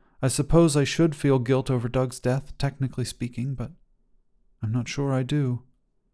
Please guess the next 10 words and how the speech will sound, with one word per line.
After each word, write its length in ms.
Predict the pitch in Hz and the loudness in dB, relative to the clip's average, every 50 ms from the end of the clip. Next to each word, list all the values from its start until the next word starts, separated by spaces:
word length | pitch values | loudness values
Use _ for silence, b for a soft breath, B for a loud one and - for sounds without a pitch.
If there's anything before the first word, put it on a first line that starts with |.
| _ _ _ _ _ _ _ - | _ _ _ _ _ _ _ -4
And 140 | 117 117 117 | -2 0 2
remorse? 680 | 120 120 120 123 131 156 175 170 - - - - - _ _ _ _ _ _ _ _ _ _ _ _ _ _ _ _ _ _ _ | 4 4 6 6 6 4 4 0 -2 -4 -6 -8 -10 _ _ _ _ _ _ _ _ _ _ _ _ _ _ _ _ _ _ _
No, 400 | - 127 127 123 120 117 107 - - _ _ _ _ _ _ _ _ _ _ _ _ _ _ _ _ _ _ - | 0 2 2 4 2 2 -2 -6 -14 _ _ _ _ _ _ _ _ _ _ _ _ _ _ _ _ _ _ -2
definitely 460 | 131 120 117 131 123 - - 117 117 | -2 -2 0 -2 -4 -4 -4 -4 -4
not. 400 | 117 120 117 113 113 135 - - - _ _ _ _ _ _ _ _ _ _ _ _ _ _ _ _ _ _ _ _ _ _ - | -4 -4 -6 -6 -8 -12 -16 -20 -20 _ _ _ _ _ _ _ _ _ _ _ _ _ _ _ _ _ _ _ _ _ _ -12
Still 340 | - - - - 170 175 175 | -10 -2 4 6 8 8 8
better 280 | 147 165 160 160 165 | 8 6 4 4 2
safe 360 | 151 - - 143 143 139 - - | 0 2 2 2 2 0 -2 -2
than 160 | 143 135 135 | -2 -2 -2
sorry. 520 | - - 135 127 120 117 117 127 120 - | -2 -2 0 0 2 2 0 -2 -4 -6